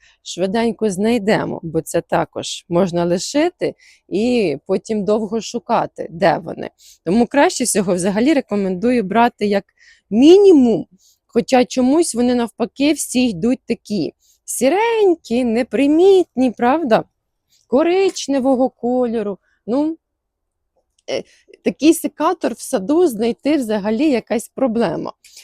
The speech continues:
І якщо ще пішов дощ, то що? Вони покриваються іржою.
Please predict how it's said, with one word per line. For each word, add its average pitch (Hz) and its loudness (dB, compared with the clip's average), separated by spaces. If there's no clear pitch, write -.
І 196 0
якщо 202 -4
ще 240 -8
пішов 165 -10
дощ, 330 -2
то 180 -2
що? 359 -2
Вони 240 0
покриваються 233 0
іржою. 185 -2